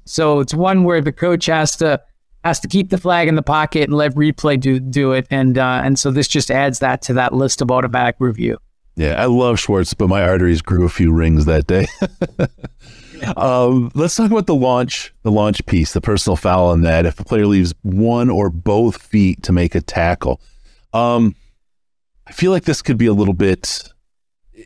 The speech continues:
Speaker 2: i-, there's gonna be points when, when this can be a little bit, um, not as clear, right?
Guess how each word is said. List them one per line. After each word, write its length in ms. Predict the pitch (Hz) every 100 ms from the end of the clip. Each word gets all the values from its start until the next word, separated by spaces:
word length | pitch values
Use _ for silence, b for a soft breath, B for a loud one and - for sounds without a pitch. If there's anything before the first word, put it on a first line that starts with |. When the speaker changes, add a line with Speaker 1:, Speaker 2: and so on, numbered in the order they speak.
| -
Speaker 2:
i-, 80 | 120
there's 280 | 117 120 90
gonna 180 | 120 104
be 100 | 104
points 580 | - 107 101 - -
when, 640 | - 98 90 92 82 92 92
when 200 | 95 87
this 160 | 92
can 180 | - 95
be 140 | 87 87
a 80 |
little 240 | 82 85 85
bit, 480 | 78 85 82 - 73 -
um, 560 | 80 73 71 78 - - - -
not 280 | 285 262
as 180 | 180 175
clear, 720 | - - 156 143 113 78 65 -
right? 380 | 95 104 110